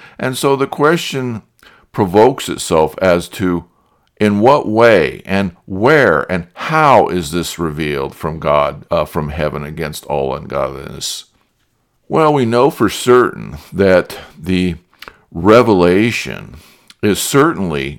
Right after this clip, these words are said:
given to those who are blessed as a condition of being given this revelation as a free gift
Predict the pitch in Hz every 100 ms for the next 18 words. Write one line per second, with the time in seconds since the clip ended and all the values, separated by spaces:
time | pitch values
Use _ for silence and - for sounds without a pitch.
0 | 85 95 95 92 85 82 85 98 95 95
1 | 90 87 78 76 80 80 87 107 85 -
2 | 78 71 - 80 80 92 110 - 78 69
3 | - - 92 87 80 78 85 92 127 101
4 | 73 80 - 80 73 73 71 69 - 80
5 | 80 82 - - 101 117 120 92 101 101
6 | 69 69 -